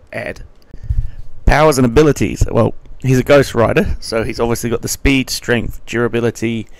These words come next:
that comes with that. He's got the Penance Stare. Um, he's got the Green Goblin's strength from the serum, speed, and the brains. Well, the crazy brains of the Green Goblin. Um, what I quite like about his design is instead of pumpkin bombs,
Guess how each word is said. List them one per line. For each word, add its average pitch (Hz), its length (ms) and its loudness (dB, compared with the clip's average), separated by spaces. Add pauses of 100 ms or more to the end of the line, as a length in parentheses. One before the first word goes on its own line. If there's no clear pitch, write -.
(280)
that - 160 -4
comes 123 300 -2
with 117 120 -6
that. 156 280 2
He's 113 260 -8
got - 160 -8
the - 80 -10
Penance 127 360 2
Stare. 151 380 2 (160)
Um, 110 360 0 (340)
he's - 140 -12
got - 160 -8
the 123 60 -12
Green 135 280 -6
Goblin's 120 480 -2
strength - 420 0
from 127 200 0
the 120 40 0
serum, 151 480 2
speed, 127 600 -4
and 117 140 -12
the 113 60 -10
brains. 113 600 -2
Well, - 200 -10 (300)
the - 80 -12
crazy 120 320 0
brains 110 320 -2
of 104 100 -6
the 123 60 -8
Green 110 280 -4
Goblin. 113 440 -2 (240)
Um, 110 300 -8 (400)
what 131 160 4
I 135 100 4
quite 113 220 2
like 127 180 2
about 127 200 2
his 120 160 0
design 127 520 2
is 120 240 2
instead 120 260 2
of 127 160 0
pumpkin 147 440 2
bombs, 185 360 2